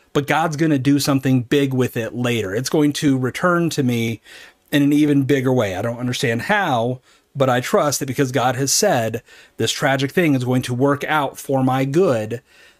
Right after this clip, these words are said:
that I have some kind of good coming." And maybe a third way we use it is almost like a good luck charm. So you think of people who, uh, in their barn, for example, if you lived,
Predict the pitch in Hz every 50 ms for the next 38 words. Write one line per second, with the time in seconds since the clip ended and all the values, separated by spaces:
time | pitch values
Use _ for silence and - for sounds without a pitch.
0 | _ - 131 123 120 120 131 - - - - - 127 139 135 139 139 127 - -
1 | - 151 143 143 143 139 147 156 139 135 127 123 117 139 - 120 120 120 127 120
2 | 123 113 110 110 110 - - 139 127 110 92 76 - - - - - _ _ _
3 | _ _ - 131 127 127 127 123 113 - - 160 151 139 135 131 - - 254 277
4 | 226 185 143 135 131 120 117 117 117 113 117 117 113 120 - _ - _ _ -
5 | - - 147 147 139 120 170 190 196 185 - 175 151 - 139 123 123 143 139 135
6 | 131 123 120 - - - 98 85 - 78 87 - - - - - - 151 143 151
7 | 139 180 175 175 - 196 170 151 135 _ - - 175 151 135 156 147 143 131 143
8 | 139 139 135 135 131 - - - - - - - 120 127 127 127 131 143 151 147
9 | 143 139 127 139 135 135 135 131 127 120 - 131 123 120 113 - 127 117 113 104
10 | 127 120 123 127 127 117 139 135 127 127 120 120 135 - -